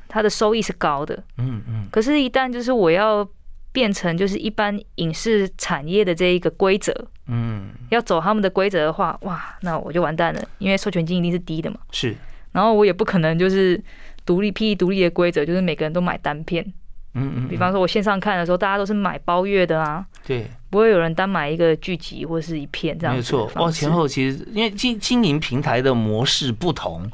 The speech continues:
Speaker 1: 对。
Speaker 2: 那对于，呃，影片提供者哈，那他的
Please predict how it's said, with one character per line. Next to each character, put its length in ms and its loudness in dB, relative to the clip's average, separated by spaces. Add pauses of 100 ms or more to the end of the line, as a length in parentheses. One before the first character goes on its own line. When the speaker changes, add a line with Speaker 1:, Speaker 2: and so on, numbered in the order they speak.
(260)
Speaker 1:
对。 140 4
Speaker 2:
那 80 4
对 240 0
于， 260 0
呃， 80 -4
影 220 -2
片 180 2
提 220 -8
供 180 2
者 220 -2
哈， 220 -2 (460)
那 180 0
他 100 2
的 180 0